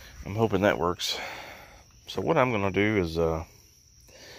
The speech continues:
make my own baskets. I don't have enough material, but maybe I can forge some more. I figured I had this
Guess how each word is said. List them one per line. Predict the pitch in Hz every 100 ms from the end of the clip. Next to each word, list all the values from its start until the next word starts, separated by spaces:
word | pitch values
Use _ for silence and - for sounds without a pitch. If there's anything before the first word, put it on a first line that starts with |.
| - - -
make | 104 110
my | 87
own | 101
baskets. | 82 76 73 - - - - - - - - - - -
I |
don't | 101 95
have | 95
enough | 87 95 - - - - - - - - - -
material, | 92 - 101 90 87
but | 71
maybe | 85 95 92
I | 90
can | - 85 - - -
forge | - 101 98 92
some | - 95
more. | 98 92 90 - - - - - - - - - - - - - - -
I |
figured | 120 143 120 107 - - -
I | 104
had | 123 123 104
this | 101